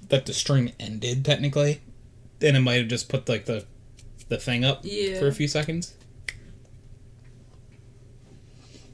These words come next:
Speaker 1: 'Cause in the most wild way possible, the internet's fine right now.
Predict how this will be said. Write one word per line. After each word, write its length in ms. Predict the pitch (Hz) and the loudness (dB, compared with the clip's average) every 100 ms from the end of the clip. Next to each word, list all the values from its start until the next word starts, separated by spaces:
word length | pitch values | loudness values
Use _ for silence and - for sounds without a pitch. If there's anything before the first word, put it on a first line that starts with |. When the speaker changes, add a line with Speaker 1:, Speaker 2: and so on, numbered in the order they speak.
| - - | -20 -2
Speaker 1:
'Cause 200 | - 156 | 4 6
in 80 | 160 | 6
the 60 | 160 | 6
most 160 | 143 | 6
wild 460 | 143 139 151 147 139 | 8 10 12 10 8
way 200 | 135 127 | 6 4
possible, 760 | 123 127 127 - 120 113 117 - - - - - - | 2 0 0 0 -2 -2 -4 -10 -20 -20 -20 -20 2
the 100 | 123 | 6
internet's 320 | 135 123 - | 6 6 2
fine 420 | - 120 117 127 | -2 0 2 4
right 140 | 127 139 | 4 4
now. 300 | 143 147 | 2 2